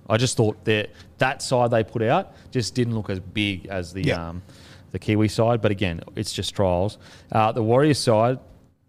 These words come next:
Speaker 1: I tell you what, I know, you know, they were playing a less experienced side, but when they got a roll on, far out, it was just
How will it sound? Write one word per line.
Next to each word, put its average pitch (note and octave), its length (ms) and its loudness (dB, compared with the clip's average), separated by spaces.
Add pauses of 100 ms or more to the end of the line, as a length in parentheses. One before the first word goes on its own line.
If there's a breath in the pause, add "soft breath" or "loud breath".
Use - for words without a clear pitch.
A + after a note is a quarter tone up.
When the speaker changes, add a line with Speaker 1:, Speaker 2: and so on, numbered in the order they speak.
(120)
Speaker 1:
I F#2+ 40 -8
tell A2+ 200 2
you A#2+ 80 4
what, B2+ 360 4 (400)
I G#2+ 100 0
know, A2+ 260 4 (340)
you A#2 140 0
know, G2+ 100 4
they G#2 100 2
were G2+ 120 2
playing G#2 320 0
a F#2+ 60 0
less G2+ 260 0
experienced G2+ 420 -6
side, G#2 320 0
but F2+ 220 -2 (340 loud breath)
when A2+ 140 -2
they C3+ 80 2
got C#3+ 100 4
a G2 60 4
roll F#2+ 320 4
on, D#2+ 160 -4 (300)
far E2 460 0
out, F2+ 320 -4 (540)
it B2+ 60 -8
was G#2 160 -4
just - 260 -8